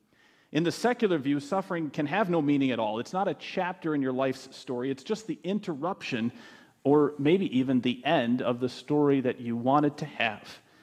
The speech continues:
Tonight, then, we have to ask ourselves, maybe what,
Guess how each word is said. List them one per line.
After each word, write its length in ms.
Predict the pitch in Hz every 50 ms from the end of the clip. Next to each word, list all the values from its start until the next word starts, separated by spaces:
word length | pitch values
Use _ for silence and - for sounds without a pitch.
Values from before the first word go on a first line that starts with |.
| _ _ _ _ _ _ _ _ _ _ _ _ _ _ _ _ _ _ _
Tonight, 300 | - 147 165 175 185 170
then, 160 | 180 165 160
we 80 | 160 160
have 120 | 175 170
to 80 | 180 143
ask 300 | 170 175 180 - - 151
ourselves, 400 | 127 - 147 127 123 123 123 - - -
maybe 260 | 143 170 196 202 190
what, 500 | 139 - - 131 143 165 - - -